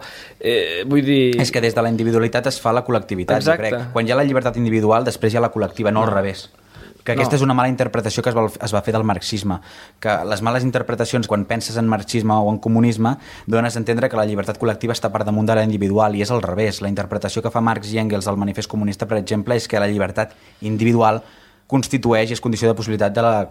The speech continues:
Speaker 2: de la llibertat col·lectiva. Que primer ja ets lliure tu, tu, tu, jo, i després ho som tots.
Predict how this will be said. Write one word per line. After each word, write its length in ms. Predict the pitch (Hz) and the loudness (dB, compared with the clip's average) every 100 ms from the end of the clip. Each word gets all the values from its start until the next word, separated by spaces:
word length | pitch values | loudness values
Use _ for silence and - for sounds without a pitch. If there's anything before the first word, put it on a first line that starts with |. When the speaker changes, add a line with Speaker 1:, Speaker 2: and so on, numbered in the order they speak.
| - | -8
Speaker 2:
de 140 | 98 | -4
la 80 | 92 | -4
llibertat 320 | 90 87 90 - | -2 -4 -4 -4
col·lectiva. 600 | 98 85 - 98 85 90 | -4 -4 -4 -4 -4 -8
Que 100 | 92 | -4
primer 220 | 104 117 | 0 2
ja 180 | 110 - | 0 -2
ets 160 | - 113 | -6 -2
lliure 200 | 110 107 | 0 0
tu, 300 | - 120 117 - | 2 0 -2 -2
tu, 260 | 120 113 120 | 0 0 -2
tu, 240 | - 120 117 | -2 -2 -2
jo, 320 | 110 131 135 - - | 0 0 0 -10 -8
i 40 | |
després 220 | 104 113 | -6 -6
ho 60 | 104 | -4
som 140 | 110 | -2
tots. 340 | 98 90 - | -2 -4 -8